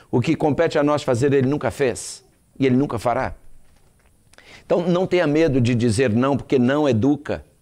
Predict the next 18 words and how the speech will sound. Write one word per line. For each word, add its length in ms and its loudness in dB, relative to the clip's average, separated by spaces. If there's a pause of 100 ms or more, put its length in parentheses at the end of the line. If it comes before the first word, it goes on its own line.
(300)
não 320 0
protege, 720 -2 (540)
não 480 0 (100)
salva. 640 -10 (1700)
Dá 160 -2
uma 80 2
olhadinha 320 2
na 140 0
lei 180 2
de 140 0
Deus 260 2
e 80 0
veja 260 0
se 160 -4
tem 140 0
algum 320 0
não 320 0
lá. 240 -6